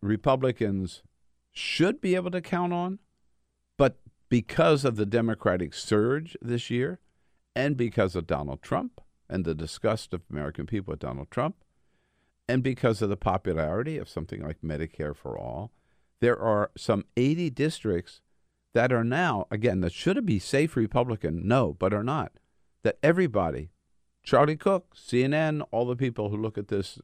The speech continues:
uh, Steve Shepard, our friend from, uh, Politico yesterday, that they consider all of these, some as m-, high as ninety districts, that are competitive this year, that Republicans like this one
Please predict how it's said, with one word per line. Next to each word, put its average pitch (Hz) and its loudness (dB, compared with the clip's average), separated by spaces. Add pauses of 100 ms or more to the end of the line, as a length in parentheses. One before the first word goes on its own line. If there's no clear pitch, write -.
(220)
uh, 80 -4
Steve 113 -2
Shepard, 135 -2
our 95 -2
friend 95 -2
from, 87 -2
uh, 82 -4
Politico 113 -4
yesterday, 107 -6 (680)
that 104 0
they 120 4
consider 131 0
all 113 2
of 110 -4
these, 92 -2 (320)
some 156 0
as 104 2
m-, 98 -4
high 104 0
as 85 -2
ninety 98 -2
districts, 78 -6 (220)
that 117 2
are 113 4
competitive 117 0
this 80 -4
year, 71 -4 (280)
that 123 4
Republicans 131 0
like 127 2
this 160 -4
one 101 -4